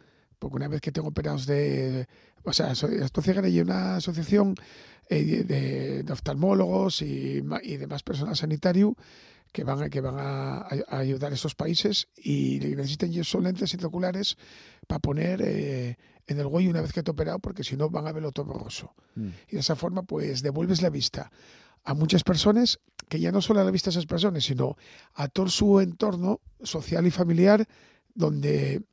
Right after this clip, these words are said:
Speaker 1: donde ya pueden, es decir, todo lo que conlleva el, el tener una persona ciega, ¿no?
Speaker 2: Claro.
Speaker 1: Entonces, de esa manera, no es solo a la persona, y todo el entorno
Speaker 2: Claro.
Speaker 1: que, que sofites.
Speaker 2: Vale, y después,
Speaker 1: <coughs>
Speaker 2: eh,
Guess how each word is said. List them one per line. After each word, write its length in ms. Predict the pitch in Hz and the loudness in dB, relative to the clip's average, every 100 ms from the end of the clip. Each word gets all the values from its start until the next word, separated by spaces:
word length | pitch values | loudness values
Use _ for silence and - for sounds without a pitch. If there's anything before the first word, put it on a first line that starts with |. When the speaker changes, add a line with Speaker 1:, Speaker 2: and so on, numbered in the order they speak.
| _ - - | _ -20 -10
Speaker 1:
donde 240 | 143 135 | -8 -4
ya 100 | 151 151 | -4 -2
pueden, 720 | - 180 180 175 165 165 - - - - | 2 4 4 4 0 -2 -8 -18 -20 -12
es 80 | - | -6
decir, 260 | 165 202 139 - | -2 -2 -4 -2
todo 120 | 175 | 2
lo 80 | 170 | 4
que 100 | 185 | 4
conlleva 440 | 196 185 196 226 220 | 2 4 4 4 2
el, 140 | 160 - | 0 -2
el 80 | |
tener 160 | 143 160 | -4 -4
una 120 | 160 | -4
persona 440 | 156 151 160 160 156 | -4 -2 -2 -4 -6
ciega, 280 | - - 131 | -6 -6 -6
¿no? 180 | 180 - _ | -8 -10 _
Speaker 2:
Claro. 280 | - 98 90 - | -6 -6 -6 -8
Speaker 1:
Entonces, 340 | 135 170 156 | -2 -2 2
de 120 | 190 285 | 4 4
esa 160 | - 175 | 0 0
manera, 300 | 175 208 208 | 0 0 0
no 200 | 185 185 | 2 2
es 160 | 190 185 | 2 2
solo 160 | 202 | 2
a 20 | 190 | 2
la 100 | 190 | 0
persona, 300 | 180 220 190 | -2 -2 -2
y 140 | 147 147 | -6 -6
todo 140 | - 175 | -4 -2
el 40 | |
entorno 380 | 185 202 123 110 _ - | -2 -4 -6 -14 _ -10
Speaker 2:
Claro. 240 | 101 - - | -10 -10 -12
Speaker 1:
que, 300 | - 160 147 | -2 0 0
que 100 | - 147 | -2 -6
sofites. 540 | 165 220 - - - - - | -2 -4 -4 -8 -8 -8 -2
Speaker 2:
Vale, 220 | - 98 - | 0 0 2
y 80 | 127 | 2
después, 540 | 123 - 165 330 180 | 8 10 12 10 6
Speaker 1:
<coughs> 40 | - | 0
Speaker 2:
eh, 560 | 113 107 101 98 80 | 2 2 0 -2 -4